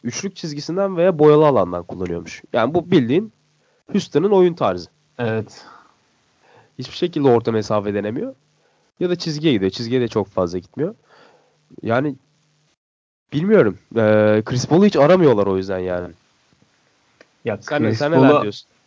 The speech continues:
Speaker 1: Hiç, hiç
Speaker 2: Chris
Speaker 1: beklemiyordun çünkü sen çok sevmiyordun
Speaker 2: Ya
Speaker 1: sanırım
Speaker 2: evet,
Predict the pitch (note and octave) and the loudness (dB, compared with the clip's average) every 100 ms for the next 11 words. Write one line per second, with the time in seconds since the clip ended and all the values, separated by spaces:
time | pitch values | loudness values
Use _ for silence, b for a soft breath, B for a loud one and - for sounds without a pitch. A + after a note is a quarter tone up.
0 | - A#2+ - F#3+ A#2+ E3+ F3 E3 A#2+ A2+ | -16 -8 -2 0 2 4 4 4 2 -4
1 | G#2+ C3 B2 C#3 C3+ - - C3 A#2 A#2 | -6 -2 -2 -2 -6 -6 -4 -2 0 4
2 | A#2 A2+ D3+ | 4 4 0